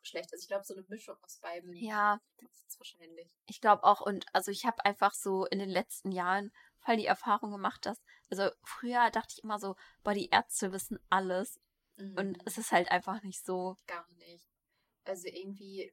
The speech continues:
Speaker 1: ich weiß nicht, willst du über <laughs> diese Erfahrung sprechen oder eher nicht? Also wenn nicht, dann
Speaker 2: Über welche?
Speaker 1: über die schlechten Erfahrungen, die du <laughs> gemacht hast.
Speaker 2: Ja,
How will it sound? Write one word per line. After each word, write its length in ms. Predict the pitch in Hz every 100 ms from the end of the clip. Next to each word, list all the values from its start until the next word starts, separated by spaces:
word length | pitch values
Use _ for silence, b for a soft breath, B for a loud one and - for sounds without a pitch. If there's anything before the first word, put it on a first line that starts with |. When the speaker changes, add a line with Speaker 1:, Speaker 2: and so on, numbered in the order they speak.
| -
Speaker 1:
ich 80 | -
weiß 120 | 190
nicht, 140 | 202 202
willst 220 | 202 -
du 40 |
über 320 | - 202 196
<laughs> 40 | 254
diese 160 | 240 247
Erfahrung 520 | 262 - 262 - 240
sprechen 640 | 247 - - 240 - 240 214
oder 360 | 240 208 190 _
eher 180 | 180 180
nicht? 240 | 180 180 -
Also 160 | 170
wenn 80 | 175
nicht, 160 | 175 -
dann 160 | 151 - _ _ _
Speaker 2:
Über 200 | 220 202
welche? 420 | 185 185 - 190 220 240 _
Speaker 1:
über 160 | 196 202
die 80 |
schlechten 360 | - 190 202 202
Erfahrungen, 340 | - 196 185
die 100 | 185
du 80 | 175
<laughs> 0 |
gemacht 460 | 208 226 214 - -
hast. 400 | 262 208 - - _ - _ B B B B B - _ _ _ _ _
Speaker 2:
Ja, 200 | - 202